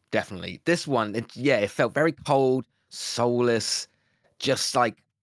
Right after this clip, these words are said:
from set piece to set piece, nothing really, like, behind it. I didn't really like any of the characters. Um, like,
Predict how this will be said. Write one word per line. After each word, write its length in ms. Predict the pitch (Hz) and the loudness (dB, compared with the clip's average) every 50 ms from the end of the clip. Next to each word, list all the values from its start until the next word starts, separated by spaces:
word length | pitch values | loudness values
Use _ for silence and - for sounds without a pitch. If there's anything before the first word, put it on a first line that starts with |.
| - - - | -20 -20 -20
from 540 | 101 - - 139 143 131 131 131 127 82 - | -12 -4 0 0 2 2 2 0 -2 -4 -6
set 500 | - - - - - - - 170 - - | -8 -6 -4 -4 -2 0 0 0 -2 -2
piece 220 | - 143 131 120 - | -2 0 0 0 -2
to 80 | - 131 | -4 -2
set 260 | - - 143 - - | 0 0 0 0 -2
piece, 320 | - 123 120 110 - - | -4 -4 -4 -4 -2 0
nothing 480 | 139 147 160 160 143 117 - 127 127 120 | 2 2 2 2 2 0 0 0 2 2
really, 280 | 117 117 113 107 110 104 | 2 2 2 2 2 2
like, 220 | 101 95 92 - _ _ _ _ _ _ _ | 2 0 -2 -2 _ _ _ _ _ _ _
behind 440 | - - - 123 127 123 123 123 120 | -4 -2 0 0 0 2 2 2 2
it. 180 | 123 120 123 - - | 2 2 0 -2 -10
I 40 | - 101 - | -12 -10 -4
didn't 280 | - 165 196 196 214 180 | 0 2 2 2 2 2
really 240 | 127 123 117 107 104 | 2 2 2 4 4
like 240 | 98 98 95 92 104 | 2 2 2 0 -2
any 140 | 101 98 | -2 -2
of 40 | 92 | -4
the 60 | 90 | -4
characters. 880 | 90 - - - 120 117 117 117 110 - 117 113 117 117 113 113 - - _ _ _ _ _ _ - | -6 -6 -2 0 2 2 2 2 0 -2 0 0 0 0 0 -2 -6 -10 _ _ _ _ _ _ -2
Um, 720 | - 101 104 104 104 101 101 98 98 98 98 98 92 90 - | 2 4 4 6 6 4 4 4 2 2 0 -2 -4 -4 0
like, 280 | - 113 107 104 - | 0 0 0 0 -4